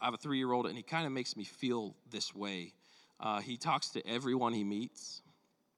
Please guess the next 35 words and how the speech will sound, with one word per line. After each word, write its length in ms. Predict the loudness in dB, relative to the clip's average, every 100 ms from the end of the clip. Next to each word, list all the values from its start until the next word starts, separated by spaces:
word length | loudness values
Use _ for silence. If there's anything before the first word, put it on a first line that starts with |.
| _ _ -10
We're 100 | 0
working 280 | 2 2 -2
on 140 | -10
it. 360 | -12 -10 -6 -6
<laughs> 440 | -8 -18 -20 -20 -10
Stranger 400 | 0 2 2 2
danger. 440 | 4 4 4 0
We're 120 | 2 6
working 260 | 6 8
on 200 | 8 8
it. 80 | 4 -6 -20 -20 4
Uh, 260 | 10 10 10
but 140 | 6
he, 200 | 4 4
he's 240 | 2 0 6
everywhere 340 | 8 10 10 10
we 100 | 8
go. 160 | 6
"Hi, 360 | 8 10 10 6 -2
hi, 360 | 6 8 8 4 -8 -20 0
hi." 360 | 6 8 8 2 -8 -4
And 100 | 0
if 80 | 8
I'm 280 | 10 10 8
with 180 | 4
him 120 | 2 0
and 120 | 2
someone 240 | 4 6
actually 220 | 4 2
takes 200 | 0 -2
the 80 | -2
time 160 | -2 0
to 60 |
stop 420 | 0 2 4 4
and, 120 | 2